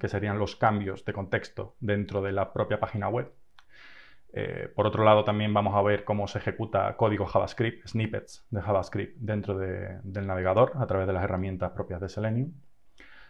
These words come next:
También vamos a ver el tema de la encapsulación dentro de H T M L, conocida como Shadow dom. Es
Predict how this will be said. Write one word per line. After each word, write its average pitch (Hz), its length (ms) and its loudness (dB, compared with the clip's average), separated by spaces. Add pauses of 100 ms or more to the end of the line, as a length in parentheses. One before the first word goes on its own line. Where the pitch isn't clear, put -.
(140)
También 110 420 4
vamos 107 340 4
a 107 60 4
ver 107 260 4
el 92 680 -4
tema 107 180 4
de 101 60 4
la 101 80 2
encapsulación 101 880 0 (440)
dentro 104 440 0
de 98 80 4
H 101 160 0
T 104 80 -2
M 98 180 0
L, 92 240 -6 (240)
conocida 101 320 2
como 98 160 0
Shadow 107 400 4
dom. 127 380 0 (1300)
Es - 320 -12